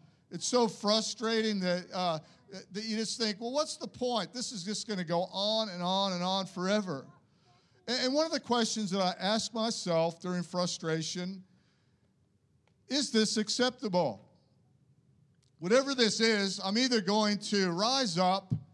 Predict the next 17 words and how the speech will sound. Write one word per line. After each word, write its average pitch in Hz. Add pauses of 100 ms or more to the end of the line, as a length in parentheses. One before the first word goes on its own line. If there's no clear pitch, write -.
(180)
and 170
confront 214
and 175
defeat 214
it, 180
or 190
I'm 190
just 202
going 202
to 170
accept 254
it 160 (380)
as 170
my 170
lot 180
in 156
life. 156